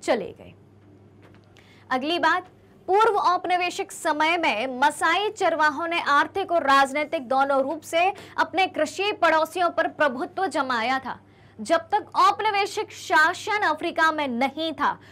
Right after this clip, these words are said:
उस समय की बात हो रही है, यानी कि पूर्व औपनिवेशिक समय की, औपनिवेशिक शासन से पहले, जब तक अंग्रेजों का शासन नहीं आया था अफ्रीका में, उसके पहले जो चरवाहे थे, मसाई समुदाय जो था सिर्फ चरवाहों का काम करता था,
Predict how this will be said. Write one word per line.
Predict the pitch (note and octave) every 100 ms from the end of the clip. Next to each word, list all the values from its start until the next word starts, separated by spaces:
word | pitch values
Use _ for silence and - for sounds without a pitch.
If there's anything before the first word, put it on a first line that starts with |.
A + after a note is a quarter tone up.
| - -
उस | F#4+ -
समय | - F4+ G4
की | G#4+ G4+
बात | C4+ C4 B3+
हो | B3
रही | A3 A3
है, | - -
यानी | D4+ E4
कि | D#4+
पूर्व | - F#4 G4+ F#4
औपनिवेशिक | E4+ D#4+ D#4 D#4 D#4 - -
समय | E4 C#4 C#4
की, | C4
औपनिवेशिक | A#3 C4 D4+ D#4+ E4 F4
शासन | E4 C4 C4+ D#4
से | D#4
पहले, | E4 - C#4+ E4+ B3+ - - -
जब | A3 D4+ D4+
तक | E4+ D#4
अंग्रेजों | C4+ C#4+ C#4+ D#4
का | D4
शासन | C#4 C#4+ C4+ D#4 C#4+
नहीं | C#4 C#4 E4 E4
आया | C4 A#3+ B3
था | B3 C4 C#4
अफ्रीका | C#4+ A#3 C4 B3 C#4
में, | C4 A#3
उसके | A#3+ -
पहले | B3+ D4 D4 B3+ D4 - -
जो | -
चरवाहे | F4+ G4 D#4+ D#4 D#4+ E4 G#4 G#4+
थे, | C#4 - - - - - -
मसाई | A3+ G3+ G#3 A#3 F#4+
समुदाय | F4 D4+ D4 A#3+ C4 D#4+
जो | E4
था | E4+ F#4+
सिर्फ | - E4+ E4
चरवाहों | E4 D#4+ D4 D#4 D#4 F4+
का | F4+
काम | E4+ D4+ D4+
करता | C#4+ C#4 D#4
था, | D4+ A#3